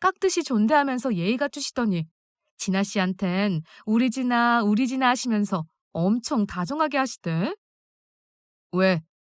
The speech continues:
질투나? 아니, 그냥 그렇다고. 그런데 당신, 혹시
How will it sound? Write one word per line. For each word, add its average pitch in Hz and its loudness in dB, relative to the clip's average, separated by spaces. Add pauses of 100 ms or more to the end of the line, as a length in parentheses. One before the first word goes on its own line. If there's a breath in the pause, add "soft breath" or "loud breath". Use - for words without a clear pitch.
질투나? 185 0 (680)
아니, 202 -2
그냥 180 -2
그렇다고. 180 -4 (1040 soft breath)
그런데 269 -2
당신, 220 -2 (680 loud breath)
혹시 240 -4